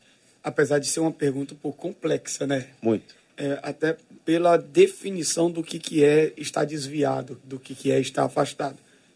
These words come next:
Speaker 1: Então, isso envolve várias coisas. Ah, eu, uma vez, é, duas pessoas, é, procuraram um pastor amigo pra fazer um gabinete. E uma das pessoas estava indignada porque o pastor havia confrontado o pecado, né?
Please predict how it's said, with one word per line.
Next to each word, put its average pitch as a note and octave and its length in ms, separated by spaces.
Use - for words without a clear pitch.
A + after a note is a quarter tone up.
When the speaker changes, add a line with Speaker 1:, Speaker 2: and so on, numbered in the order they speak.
Speaker 1:
Então, E3 200
isso D#3+ 220
envolve D3 540
várias C#3 480
coisas. A2+ 440
Ah, C#3+ 520
eu, E3+ 240
uma G3 160
vez, G3 460
é, D3 200
duas F#3+ 300
pessoas, D#3+ 560
é, C3+ 340
procuraram C#3+ 720
um C#3 100
pastor C#3 440
amigo C3+ 440
pra D3 160
fazer D3 240
um C#3+ 80
gabinete. C3+ 680
E C#3 480
uma D#3+ 220
das D3 180
pessoas D#3 500
estava C#3 800
indignada D3+ 720
porque - 320
o C#3 100
pastor D3 360
havia C#3+ 220
confrontado D3+ 880
o D3+ 40
pecado, C#3+ 640
né? C3+ 240